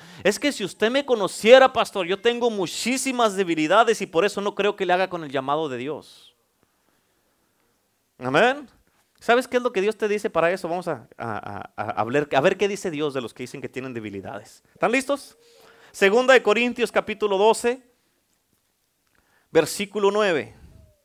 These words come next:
Dice la palabra de Dios de esta manera: "Y me ha dicho, bástate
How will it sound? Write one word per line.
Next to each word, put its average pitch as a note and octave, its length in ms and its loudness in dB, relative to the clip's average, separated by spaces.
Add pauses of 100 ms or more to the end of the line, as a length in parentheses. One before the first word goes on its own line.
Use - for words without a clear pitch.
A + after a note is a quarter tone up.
(800)
Dice G#3+ 200 -2
la A#3+ 120 6
palabra G#3 300 8
de G3+ 60 4
Dios G#3 140 2
de - 40 -16
esta - 140 0
manera: F3 400 0 (180)
"Y A3 140 4
me B3+ 120 4
ha C#4+ 80 8
dicho, B3 440 0
bástate C4+ 1040 6